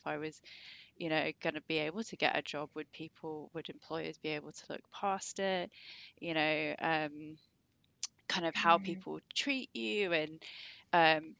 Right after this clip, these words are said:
Speaker 1: kind of being okay with getting stared at every time you leave the house. That's, you know, quite challenging, particularly when you're a young adult, trying not,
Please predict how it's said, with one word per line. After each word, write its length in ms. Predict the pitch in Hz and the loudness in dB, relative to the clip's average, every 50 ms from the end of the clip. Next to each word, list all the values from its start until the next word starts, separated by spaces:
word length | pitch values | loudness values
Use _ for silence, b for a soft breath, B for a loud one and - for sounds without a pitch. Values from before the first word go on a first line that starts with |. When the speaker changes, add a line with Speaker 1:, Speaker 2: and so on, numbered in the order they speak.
| _ - | _ -6
Speaker 1:
kind 180 | - - 175 | -4 -4 -4
of 120 | 165 - - | -4 -2 0
being 260 | 165 160 160 160 156 | 2 2 2 0 -2
okay 540 | 151 156 - - - - 202 190 196 185 185 | -2 0 0 2 2 4 4 4 4 4 2
with 200 | 165 160 - - | -2 -4 -2 0
getting 240 | 175 - - 156 151 | 0 0 0 -2 -6
stared 500 | - - - - 202 190 190 190 190 190 | -10 -8 -6 -4 -4 -2 -2 -2 0 2
at 220 | 180 180 170 - | 2 4 4 2
every 160 | 170 170 170 | 0 -2 -6
time 320 | - - - 156 156 156 156 | -10 -6 -4 -4 -4 -6 -8
you 80 | 160 151 | -8 -8
leave 200 | 156 160 156 - | -8 -10 -10 -10
the 100 | - 156 | -8 -6
house. 520 | 156 - - - 262 254 247 254 240 - | -4 -2 2 6 6 6 6 4 2 -2
That's, 380 | - - 165 - - - - - | -2 0 0 0 -2 -4 -14 -12
you 120 | 175 175 | -8 -6
know, 120 | 160 156 - | -4 -6 -6
quite 280 | - - - 139 - - | -6 -4 -4 -4 -4 -2
challenging, 600 | - - 202 196 196 202 202 - 202 185 180 180 | -2 0 0 0 0 -2 -6 -10 -10 -10 -12 -14
particularly 760 | - - - - - - - 170 165 165 165 160 160 165 _ b b b b b b b b b b - | -16 -14 -10 -10 -10 -10 -10 -10 -8 -6 -6 -6 -8 -10 _ b b b b b b b b b b -6
when 120 | - 165 165 | -6 -6 -4
you're 140 | 170 160 156 | -4 -6 -6
a 40 | 165 | -2
young 320 | 160 175 175 165 165 160 | 2 2 2 2 2 2
adult, 680 | 156 156 156 - 165 156 156 156 156 156 156 - - - _ _ - - | 2 2 2 2 0 0 0 0 -2 -2 -4 -6 -8 -10 _ _ -10 -8
trying 380 | - - - 170 160 160 160 151 | -8 -2 2 2 2 2 0 -2
not, 180 | 147 - - | -6 -6 -8